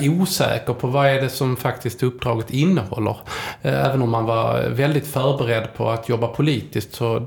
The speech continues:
får man ju ofta en ny fråga. Alltså, bostadspolitiken var helt ny för mig och då blir det, vad kan jag göra av den?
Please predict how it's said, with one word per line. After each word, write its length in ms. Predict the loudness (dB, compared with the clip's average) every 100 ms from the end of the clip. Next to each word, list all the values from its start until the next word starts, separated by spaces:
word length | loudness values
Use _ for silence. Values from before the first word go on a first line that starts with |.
| -8
får 200 | -2 0
man 120 | 4
ju 60 | 2
ofta 180 | 2 2
en 80 |
ny 180 | 2 2
fråga. 420 | 2 2 2 0 -2
Alltså, 240 | -4 0 0
bostadspolitiken 720 | 2 -2 -4 -2 -2 0 2
var 60 |
helt 260 | 2 2 0
ny 140 | -2
för 140 | 0 0
mig 300 | 0 0 0
och 60 |
då 180 | 2 0
blir 240 | 0 0 2
det, 100 | 0
vad 400 | 2 2 2 0
kan 120 | 0
jag 180 | 2 2
göra 220 | 4 4
av 360 | 4 4 4 0
den? 220 | -2